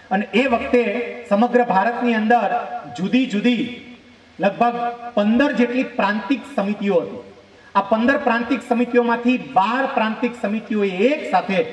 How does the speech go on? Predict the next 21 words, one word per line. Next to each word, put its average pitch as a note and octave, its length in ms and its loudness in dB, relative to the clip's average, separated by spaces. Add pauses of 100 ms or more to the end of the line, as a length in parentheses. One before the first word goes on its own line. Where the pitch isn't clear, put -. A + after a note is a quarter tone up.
(220)
સરદારનું A3 500 2
નામ F#3+ 240 -2
લીધું E3 240 -6
છે A#2 120 -14
કે - 320 -6
સરદાર G#3 420 0
છે A3 180 0 (400)
એ G3 60 -4
પ્રમુખ G3 340 0
બનવા F3 280 2
જોઈએ. C#3+ 220 -6 (460)
ત્રણ D4 240 2
વ્યક્તિઓએ C4+ 420 4
અલગ A#3 260 4
અલગ B3 180 2
વ્યક્તિનું A#3 420 0
નામ G#3+ 200 0
આપ્યું A3+ 260 0
હતું, F#3 220 0 (380)
જવાહરલાલજીનું G#3 880 2
નામ G3 180 -2